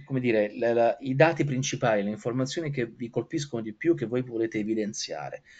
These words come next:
e su quello lavorate per fare poi infografiche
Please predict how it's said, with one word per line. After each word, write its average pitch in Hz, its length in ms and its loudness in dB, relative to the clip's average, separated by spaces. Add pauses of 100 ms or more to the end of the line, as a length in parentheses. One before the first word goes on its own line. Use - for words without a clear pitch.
(180)
e - 80 -8
su - 160 -6
quello 147 240 4
lavorate 127 640 6
per 147 160 0
fare 107 300 0
poi 104 360 0 (320)
infografiche 104 1080 0